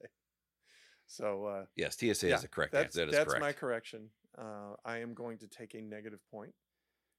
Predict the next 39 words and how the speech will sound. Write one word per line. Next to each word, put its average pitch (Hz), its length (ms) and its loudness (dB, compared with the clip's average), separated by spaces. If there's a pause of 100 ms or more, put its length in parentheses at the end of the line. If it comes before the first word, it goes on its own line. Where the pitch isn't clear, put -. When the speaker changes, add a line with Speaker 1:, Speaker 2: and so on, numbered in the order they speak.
(120)
Speaker 2:
Excellent. 113 360 -4
Speaker 1:
for 131 40 -4
this 151 220 -6
episode 95 460 -10
since 104 240 -16
we 113 80 -14
can't 98 220 -14
go 98 120 -12
back 92 260 -14
and - 140 -20
fix - 360 -20
the 113 200 -18 (200)
last 113 280 -16
Speaker 2:
We 104 100 -4
can't 117 240 -2
Speaker 1:
episode. 95 140 2
Speaker 2:
go - 20 -20 (220)
back 82 200 0
and 78 100 -10
fix - 200 -6
the 64 80 -8
past, 65 360 -12
Brian. 67 340 -10 (100)
Speaker 1:
We 117 80 -18
can't. 185 280 -14 (220)
Speaker 2:
We - 60 -20
can 87 120 -2
Speaker 1:
We - 80 0
Speaker 2:
only 78 40 -2
Speaker 1:
can 78 60 0
Speaker 2:
live 78 100 0
in 80 80 -2
Speaker 1:
only 78 60 -2
Speaker 2:
the - 60 -4
Speaker 1:
live 71 80 -4
Speaker 2:
future. 69 340 -8 (120)
Speaker 1:
in 120 100 -10
the 113 80 -8
now. 101 360 -10